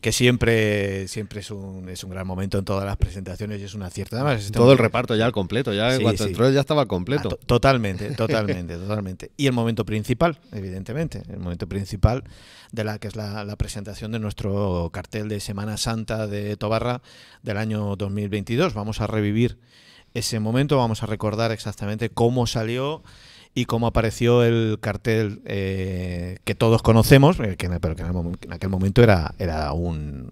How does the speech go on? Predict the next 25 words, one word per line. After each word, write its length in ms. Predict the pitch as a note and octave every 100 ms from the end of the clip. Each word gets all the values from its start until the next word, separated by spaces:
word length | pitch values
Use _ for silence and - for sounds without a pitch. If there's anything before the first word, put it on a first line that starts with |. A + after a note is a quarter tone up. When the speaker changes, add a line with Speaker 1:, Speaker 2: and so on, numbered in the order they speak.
| -
Speaker 1:
un 180 | F#2+ F2
secreto, 720 | - G2 F#2+ - F#2 F2+ F2+
un 80 | G#2+
secreto 320 | G#2 F#2+ F#2+
absoluto, 440 | F#2 F#2+ D#3+ - A2+
y 80 | A2+
la 100 | G#2
relación 580 | G2+ F2+ - A#2 A#2
que 120 | A2 A2
tiene 300 | A#2+ B2+ C3
el 120 | G#2+ G2
cartel, 380 | G2 - A#2
pues, 180 | - -
con 160 | - G2+
la 80 | G2+
efeméride 600 | F#2+ G2+ B2 A#2 A2+ C#3 - - - - - -
que 100 | -
vamos 260 | G#2 A2 G#2
a 40 |
celebrar, 560 | G#2 F#2+ F#2+ F#2+ F#2+ A2
que 80 | G2+
estamos 300 | - G#2 -
celebrando 420 | G2+ G2 G2 G2
este 220 | F#2+ G2+
año. 260 | F#2+ F#2+